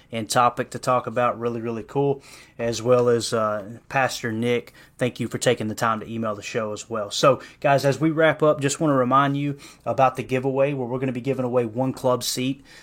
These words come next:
uh, indoor club seat ticket for the, uh, Packers-Rams Monday Night Football game. Again, to enter that, if you'll just go to my Twitter handle, and it's, uh, at Packers underscore access. If you follow the account and retweet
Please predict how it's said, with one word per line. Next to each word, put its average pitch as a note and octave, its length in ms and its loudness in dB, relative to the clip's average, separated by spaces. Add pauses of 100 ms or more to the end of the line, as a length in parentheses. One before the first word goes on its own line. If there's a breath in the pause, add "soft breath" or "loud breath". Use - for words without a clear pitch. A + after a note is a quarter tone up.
(120)
uh, A2 240 0
indoor C#3+ 280 2
club C3 280 2
seat C3 300 -4
ticket B2+ 360 -4
for A#2+ 160 -6
the, A2 260 -4
uh, G#2+ 120 -4
Packers-Rams A#2+ 840 -2
Monday A#2+ 280 0
Night A#2 240 -4
Football A#2+ 320 -2
game. B2 300 -6 (240 loud breath)
Again, B2 340 0
to B2+ 220 -6
enter C#3+ 260 0
that, A#2 340 -2
if A#2+ 140 -10
you'll B2 120 -4
just B2 220 -4
go C#3 100 2
to A#2+ 60 2
my B2 200 2
Twitter C#3 360 0
handle, A#2 380 -4 (360 loud breath)
and A2+ 120 -6
it's, A2 240 -6
uh, G#2+ 180 -2
at C3 280 0
Packers B2+ 420 -2
underscore A#2 580 -4
access. A#2+ 520 -2
If - 80 -20
you G2+ 60 -14
follow C#3+ 340 0
the D3+ 160 2
account B2+ 440 -2 (380 loud breath)
and A#2 200 -2
retweet C3 720 -2